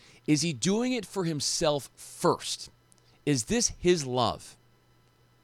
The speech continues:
If it isn't, throw yourself into your passion.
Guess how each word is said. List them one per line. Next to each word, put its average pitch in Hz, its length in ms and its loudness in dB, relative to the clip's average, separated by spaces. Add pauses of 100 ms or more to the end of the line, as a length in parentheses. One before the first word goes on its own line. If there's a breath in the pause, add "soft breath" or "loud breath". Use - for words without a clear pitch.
(1400 soft breath)
If 156 200 4
it 160 80 4
isn't, 220 400 2 (1300)
throw 175 280 4
yourself 190 640 2
into 160 300 -4
your 131 240 0
passion. 95 500 -6